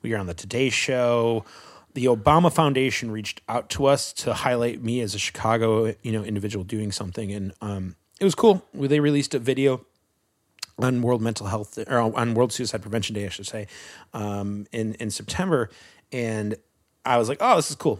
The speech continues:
Didn't think anything of it. And so we get into December. We crush our, our Q four. I'm telling the team, "I'm so stoked. We're gonna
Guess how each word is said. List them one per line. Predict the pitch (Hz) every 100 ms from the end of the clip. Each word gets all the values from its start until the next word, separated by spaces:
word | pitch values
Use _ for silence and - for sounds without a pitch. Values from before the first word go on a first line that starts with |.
| -
Didn't | 139 117
think | 120 104 _
anything | 117 117 110 95 92 82
of | 64
it. | 67 - _ _ _ - - _
And | 110 101
so | 147 123 117 - _
we | 120 117
get | 147
into | 160 139
December. | 120 110 - 117 104 117 117 - - _ _ -
We | 131
crush | 117 - 139 131 -
our, | 139 117
our | 113 101
Q | - 151
four. | 113 - 120 117 107 104 -
I'm | 101 107
telling | 131 117
the | 107
team, | 120 110
"I'm | 101 110
so | - - 117
stoked. | - 127 110 -
We're | 110
gonna | 104 101 101